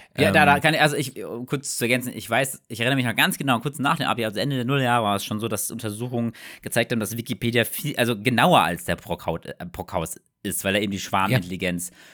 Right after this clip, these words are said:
Speaker 1: nutzt. Und deshalb war Anfang der zehner Jahre aber schon eigentlich im Wesentlichen anerkannt in der, in der Schule und so weiter und so fort. Jetzt vielleicht noch nicht im <laughs> akademischen Bereich. Also das ist gerade
Speaker 2: Ja.
Speaker 1: da zu der Zeit gedreht. Und das, das muss man sich mal vorstellen, dass es wirklich die genaueste, akkurateste Quelle der Welt ist von allen Dingen, die die Menschen machen. Ist schon spannend.
Speaker 2: Und sie ist,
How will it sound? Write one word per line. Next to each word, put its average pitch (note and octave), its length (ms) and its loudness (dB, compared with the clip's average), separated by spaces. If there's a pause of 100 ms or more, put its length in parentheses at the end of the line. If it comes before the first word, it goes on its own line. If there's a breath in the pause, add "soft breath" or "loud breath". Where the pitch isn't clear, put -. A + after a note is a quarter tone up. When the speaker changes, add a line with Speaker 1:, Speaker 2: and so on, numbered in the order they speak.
(140 loud breath)
Speaker 1:
nutzt. D#3 360 2
Und A2+ 60 -6
deshalb A2 400 0
war G#2 220 6
Anfang A#2 240 -2
der G2 120 -2
zehner B2 200 -4
Jahre B2 200 2
aber G#2 220 -4
schon - 240 -4
eigentlich A2 340 -4 (120)
im - 200 -8
Wesentlichen A#2 360 2
anerkannt F#2 540 0
in F2+ 120 -12
der, E2 240 -4
in E2+ 60 -6
der E2+ 100 -4
Schule A2 280 -6
und F2+ 100 -4
so F2 40 -4
weiter E2+ 180 0
und D#2+ 80 -6
so - 80 -14
fort. E2 160 -4
Jetzt - 180 -10
vielleicht E2+ 200 -6
noch E2+ 80 -6
nicht E2+ 140 -6
im E2 80 -4
<laughs> E2+ 60 0
akademischen A2+ 480 -2
Bereich. F#2+ 340 0 (340 loud breath)
Also F2+ 200 -4
das F2+ 120 -6
ist G2+ 120 -10
gerade G#2 220 2
Speaker 2:
Ja. A2+ 80 4
Speaker 1:
da - 40 -4
zu - 80 -10
der G#2+ 140 -4
Zeit G#2 220 -2
gedreht. G2 360 -2
Und E2 240 -12
das, - 180 -4
das A2 100 -6
muss A2+ 100 0
man B2 120 0
sich A#2+ 80 -2
mal A2+ 120 2
vorstellen, A2+ 240 2
dass F2 100 -4
es G2 60 -12
wirklich G2+ 160 -10
die G2+ 100 -6
genaueste, A2+ 640 -2 (280 loud breath)
akkurateste - 500 0
Quelle G#2 240 0
der G2 140 0
Welt F#2 200 0
ist - 140 -10
von - 140 -8
allen F2+ 260 -2
Dingen, F2+ 180 -4
die F2 60 -6
die E2+ 100 -6
Menschen E2+ 260 -6
machen. D#2 360 -10
Ist - 80 -20
schon - 120 -12
spannend. - 220 0
Speaker 2:
Und A2 140 4
sie G#2+ 120 0
ist, - 320 2